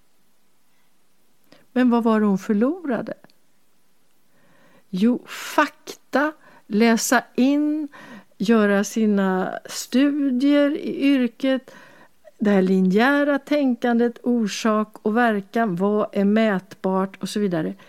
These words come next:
Det fick hon träna upp med hjälp, hon hade stor hjälp av sin egen mamma faktiskt. Eh, så hon kunde liksom återskapa. Så idag,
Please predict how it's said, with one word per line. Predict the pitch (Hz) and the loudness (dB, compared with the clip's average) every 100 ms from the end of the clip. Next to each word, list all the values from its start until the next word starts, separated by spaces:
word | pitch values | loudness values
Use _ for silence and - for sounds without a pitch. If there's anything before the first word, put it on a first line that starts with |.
| - - - _ | -20 -20 -20 _
Det | - 320 359 330 | -2 0 0 0
fick | 277 247 | -2 -2
hon | - 240 208 196 | 0 2 2 0
träna | - - 247 220 226 240 | -6 -2 0 2 0 -2
upp | 311 277 - _ - - | -2 -2 -4 _ -20 -4
med | 226 247 | 0 2
hjälp, | 226 196 | 0 -2
hon | 214 | -2
hade | 233 247 | 0 0
stor | - - 330 285 | -4 -4 -2 0
hjälp | 220 196 202 | 0 0 -2
av | 202 | -2
sin | 240 | 2
egen | 240 208 196 214 | 2 2 2 0
mamma | 277 233 240 311 | 2 0 0 -2
faktiskt. | - 180 - - - - - - - - - - _ | -6 -6 -12 -14 -14 -18 -20 -20 -20 -20 -20 -20 _
Eh, | 233 220 208 - | 0 2 0 -6
så | - 247 | -6 -4
hon | 247 | -2
kunde | - 247 233 | 2 4 4
liksom | 233 - 233 - _ | 2 0 0 -2 _
återskapa. | - 311 220 - 240 - - 330 330 330 208 165 - - _ _ - | 0 2 2 0 -4 -2 0 0 0 -2 -2 -2 -4 -18 _ _ -8
Så | - | -2
idag, | 247 202 269 370 | 0 2 2 0